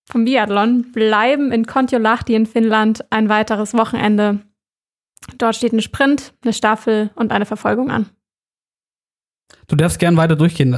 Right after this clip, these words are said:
Speaker 2: äh, nachdem du das alles aufgeschrieben hast.
Speaker 1: <laughs> Im Skispringen geht's in Nischni Tagil weiter.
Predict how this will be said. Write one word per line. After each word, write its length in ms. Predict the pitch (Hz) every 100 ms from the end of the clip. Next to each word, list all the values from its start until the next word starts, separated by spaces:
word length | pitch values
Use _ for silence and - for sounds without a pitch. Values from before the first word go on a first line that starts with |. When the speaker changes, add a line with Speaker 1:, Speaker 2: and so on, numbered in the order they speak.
| -
Speaker 2:
äh, 140 | 131
nachdem 300 | 127 123 139
du 80 | 139
das 160 | 135 -
alles 180 | 131 143
aufgeschrieben 400 | 127 - 139 127
hast. 220 | 123 - - - - -
Speaker 1:
<laughs> 440 | - - - - -
Im 200 | 254 254
Skispringen 800 | 269 269 - 269 262 277 285 _ -
geht's 300 | 214 214 226
in 120 | 220
Nischni 300 | 233 247 226
Tagil 400 | 233 214 254 254
weiter. 440 | 247 254 269 269